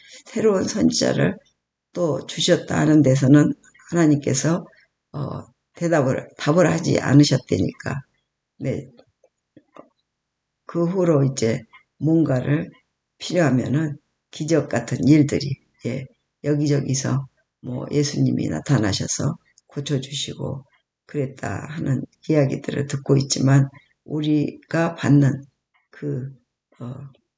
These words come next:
말씀으로는 성경을 제일 직접적으로 보시고 또, 어, 매일, 어,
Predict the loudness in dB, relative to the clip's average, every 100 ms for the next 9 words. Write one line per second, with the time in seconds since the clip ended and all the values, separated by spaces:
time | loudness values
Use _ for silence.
0 | _ -6 -4 -4 -2 -2 0 -2 -4 -10
1 | _ _ -6 -4 -2 -2 -2 -2 -4 -8
2 | 0 4 6 4 -8 _ _ -12 -12 -8
3 | -6 -6 -6 -4 -2 -2 -4 -10 _ -10
4 | -8 -8 -10 -14 -14 _ _ _ -20 -18
5 | -18 _ _ _ _ _ _ -20 -18 -18
6 | _ _ _ _ -8 0 2 2 2 -4
7 | -16 _ _ _ _ _ _ _ _ -20